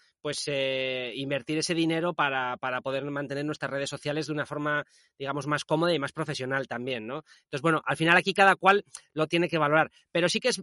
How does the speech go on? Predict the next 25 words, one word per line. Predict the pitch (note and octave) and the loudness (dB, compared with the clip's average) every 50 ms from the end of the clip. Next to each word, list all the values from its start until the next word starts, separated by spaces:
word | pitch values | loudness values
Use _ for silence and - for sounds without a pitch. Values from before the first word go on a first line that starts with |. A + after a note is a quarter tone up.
| - _ _ | -12 _ _
sí | - - G#3 | -8 -8 -2
que | - C4 | -2 0
es | A3 | 0
habitual | A3 A3 G3+ E3 - D#3+ F#3 G#3+ A3 G#3 F3+ | 0 0 -2 0 2 4 8 10 10 10 8
y | E3 | 4
lo | D3+ D3 | 0 -2
encontramos | D3 A#2+ D3 C#3 D3+ D#3 D#3+ E3+ F3 D3+ | -2 -4 -6 -4 -2 -2 -2 0 -2 -2
muchas | E3+ E3 - E3+ D#3 E3 | -2 -2 -2 -2 0 0
veces, | F#3+ E3+ - E3+ G3 - - - - _ _ | 0 0 0 -2 -2 -4 -10 -20 -20 _ _
eh, | - C#3 C3 | -6 -6 -4
personas | - C#3+ C3+ D3+ D#3 E3+ E3+ - | -4 -6 -4 -2 -2 -2 -2 0
que, | - F3+ D#3 - _ _ - - _ _ | -2 -2 -2 -4 _ _ -20 -20 _ _
eh, | - B2 | -12 -10
se | - D3 | -6 -4
inician | C#3+ C#3 D#3 G3+ A3 F#3+ - F#3 F3+ F3+ | -2 2 4 4 4 4 2 0 2 2
en | E3+ D#3 D3+ | 2 2 2
un | D#3 | 2
negocio, | D#3 D3+ D#3+ G3+ G#3 - - E3 E3+ E3+ E3 E3 - - _ _ | 2 4 4 2 2 2 0 0 0 0 0 -2 -6 -10 _ _
eh, | _ B2 C3 C3+ C3+ C3+ C3+ | _ -4 -2 -2 -2 -2 -4
llevan | C3 D#3 D#3+ E3 D3 | -2 -2 0 0 -2
sus | - C#3+ C3+ | -2 -6 -2
redes | C#3+ G3+ G#3+ F3+ E3+ - - | 0 0 0 0 -4 -6 -6
y | |
al | B2 | -8
principio, | - C#3 B2+ - - E3 D3 E3 E3 E3+ F3 | -8 -10 -10 -4 -4 -2 0 2 0 0 0